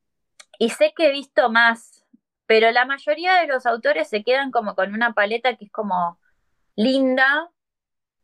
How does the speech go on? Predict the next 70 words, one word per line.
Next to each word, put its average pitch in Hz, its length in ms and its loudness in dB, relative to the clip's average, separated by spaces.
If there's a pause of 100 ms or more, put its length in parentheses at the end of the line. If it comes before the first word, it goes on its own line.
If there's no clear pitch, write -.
pero 254 320 2
no 247 180 -2
tanto 269 340 -2
que 240 80 -6
acompaña 214 580 -4
al, 196 140 -4
al, 170 360 -2
al 175 160 -2
personaje 185 540 -4
en 208 80 -4
lo 175 120 -2
que 170 100 -6
le 165 100 -6
pasa, 214 280 -2
lo 170 140 -10
cual 311 180 0
no 302 60 -10
está 226 320 -2
mal 190 340 -6
en 165 160 -8
realidad, 170 540 -4
es 202 100 -12
como 226 240 -4 (100)
un 185 80 -6
recurso 214 420 -2
que 190 60 -12
uno 180 180 -8
puede 180 180 2
elegir 180 380 -4
a 180 220 -2 (540)
usar 214 400 -2
o 202 80 0
no 185 160 -2
usar. 196 360 -2 (1000)
Y 214 100 -14
bueno, 202 240 -2
y 165 60 -10
después 233 320 -4
también 190 260 -2
hay 180 140 0
un 165 80 -6
montón 165 240 -4
de 214 80 -4
historietas 190 440 0
que 156 80 -14
son 180 180 -2
en 180 100 -2
blanco 165 260 -2
y 165 60 0
negro, 165 360 2
la 151 200 -6
verdad 165 200 -2
es - 60 -20
que - 100 -10
está 170 240 -8
lleno 175 300 0
de 160 80 -2
historietas 160 400 0
en 165 80 -6
blanco 165 220 -6
y 165 60 0
negro, 165 200 -6
entonces 160 300 -4
no 160 100 -10
se 156 140 -4
puede 165 320 0
como 156 240 -12
usar 160 260 -2
el 165 100 -4
color 165 460 -2